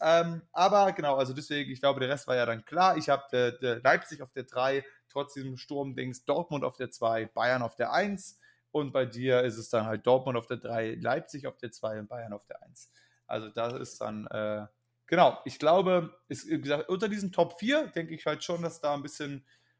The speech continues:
bei Mainz glaube ich nicht, dass sich da so viel rotiert.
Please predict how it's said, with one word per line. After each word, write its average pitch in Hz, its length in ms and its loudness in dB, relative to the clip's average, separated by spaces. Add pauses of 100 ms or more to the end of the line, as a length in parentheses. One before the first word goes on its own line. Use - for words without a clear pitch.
(180)
bei 143 160 2
Mainz 160 580 2 (280)
glaube 160 220 2
ich 156 100 -8
nicht, 202 200 -6
dass 180 80 -10
sich 175 80 -10
da 190 80 -2
so 175 100 -4
viel 190 220 -2
rotiert. 214 400 2